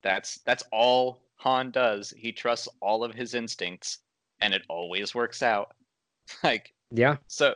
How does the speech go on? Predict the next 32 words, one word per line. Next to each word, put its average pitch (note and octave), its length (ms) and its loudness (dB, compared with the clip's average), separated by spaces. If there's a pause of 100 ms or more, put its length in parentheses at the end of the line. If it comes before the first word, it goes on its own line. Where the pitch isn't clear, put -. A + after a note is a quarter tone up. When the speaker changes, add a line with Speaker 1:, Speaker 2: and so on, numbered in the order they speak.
Speaker 1:
so C3+ 300 4 (100)
Speaker 2:
Absolutely. A2+ 600 -2 (340)
Speaker 1:
that F3+ 200 4 (260)
part E3+ 220 8
of F3 60 -2
me D#3+ 140 -2
is C3+ 220 -4
like, A#2+ 380 2 (380)
when B2+ 220 2
I A#2 100 4
s-, - 180 -6
really A#2 240 -4
start A2+ 280 -4
to G#2+ 80 -8
think G#2 240 -10
about G2+ 260 2
it, G2 140 -2 (100)
is, F#2+ 300 -10 (120)
is G#2+ 200 -6
there B2+ 340 -2 (140)
some - 280 -4
element G#2+ 400 -6
of G2+ 120 -10
the G#2+ 80 -6
Force F#2 360 -4
involved E2+ 440 -2
here, G#2 300 -2 (100)
even G#2+ 200 2
without G2 280 4
him G2 300 -2
knowing F2 300 -2
it? G2 140 -10